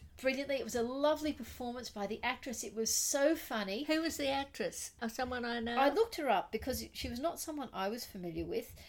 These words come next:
Speaker 1: It was Judy Parfitt. She's, she had, I looked it up, she
Speaker 2: I
Speaker 1: had
Speaker 2: mean,
Speaker 1: a
Speaker 2: she's probably, she had a long one,
Speaker 1: Yeah.
Speaker 2: which includes, I'm sure, Lady Bracknell.
Speaker 1: No, she,
Speaker 2: <laughs>
Speaker 1: she may have been Lady Bracknell on stage. She hadn't, uh, on screen. I gather she's had an ongoing part in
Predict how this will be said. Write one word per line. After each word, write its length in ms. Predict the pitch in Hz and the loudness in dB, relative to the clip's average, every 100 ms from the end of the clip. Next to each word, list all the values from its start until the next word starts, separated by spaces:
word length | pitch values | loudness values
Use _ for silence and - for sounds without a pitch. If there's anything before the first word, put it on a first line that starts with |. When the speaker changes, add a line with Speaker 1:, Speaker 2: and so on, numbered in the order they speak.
| - - - | -20 -10 -2
Speaker 1:
It 180 | 254 | -2
was 460 | 226 254 247 220 - 196 - | 0 -2 0 -4 -6 -10 -10
Judy 360 | - 285 330 320 | -2 0 0 -2
Parfitt. 720 | - - 196 - - - - - - - | -6 -4 -4 -6 -12 -12 -18 -20 -20 -8
She's, 380 | - 339 311 - | 2 4 4 0
she 160 | - | 2
had, 300 | 285 320 247 - | 4 4 4 4
I 120 | 240 | 4
looked 240 | 254 349 | 4 4
it 20 | 302 | 4
up, 80 | |
she 140 | - 285 | 4 4
Speaker 2:
I 60 | |
Speaker 1:
had 100 | 277 247 | 6 6
Speaker 2:
mean, 60 | 226 | 4
Speaker 1:
a 40 | - | 0
Speaker 2:
she's 260 | 285 - | 0 0
probably, 400 | - - 294 233 | -4 0 0 2
she 140 | 220 233 | 2 4
had 200 | 233 220 | 4 2
a 40 | |
long 400 | 208 202 220 208 | 0 2 2 2
one, 200 | 196 202 240 | 0 0 2
Speaker 1:
Yeah. 160 | 185 180 | 0 2
Speaker 2:
which 240 | 226 254 262 | 0 2 0
includes, 600 | 220 - 254 254 220 170 214 | -2 4 6 6 4 2 2
I'm 180 | 202 | 2
sure, 400 | 214 - 240 220 | 0 8 8 8
Lady 300 | 202 202 190 | 6 4 4
Bracknell. 720 | 196 262 226 214 - 226 220 - - 262 | 2 4 4 2 -2 2 2 2 -4 6
Speaker 1:
No, 100 | 285 | 8
she, 320 | 294 349 311 | 10 8 4
Speaker 2:
<laughs> 40 | - | -2
Speaker 1:
she 160 | - | 0
may 100 | 277 | 6
have 160 | 311 339 | 6 6
been 140 | 302 | 0
Lady 200 | 262 240 | 2 0
Bracknell 380 | 233 202 - 202 | 2 -2 -4 -10
on 80 | 185 | -8
stage. 380 | - 185 175 175 | -2 2 2 0
She 120 | 196 | -4
hadn't, 380 | 214 220 214 - | -2 -2 -2 -4
uh, 100 | 180 | -4
on 120 | 180 | -4
screen. 440 | 170 - 196 170 175 - - - | -6 -4 -2 -2 -4 -10 -4 2
I 120 | 226 | 2
gather 320 | 262 262 294 | 4 2 2
she's 260 | - 269 - | -4 -8 -6
had 360 | 269 240 233 | -2 2 2
an 120 | 220 | 0
ongoing 340 | 214 220 233 208 | -4 -2 -4 -6
part 320 | 214 202 202 | -6 -6 -4
in 200 | 202 | -6